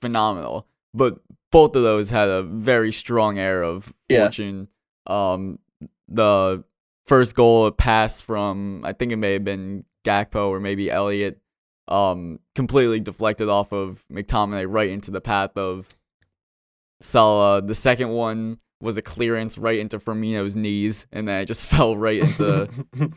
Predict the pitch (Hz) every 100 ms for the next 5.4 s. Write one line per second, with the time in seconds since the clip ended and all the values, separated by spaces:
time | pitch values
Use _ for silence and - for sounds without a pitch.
0 | _ - 123 110 107 104 - - _ -
1 | 110 104 - 120 98 95 98 - _ _
2 | _ _ _ - 104 87 85 _ _ -
3 | - 107 110 110 113 110 - 123 117 113
4 | - 113 - 156 196 233 143 117 110 90
5 | 78 69 65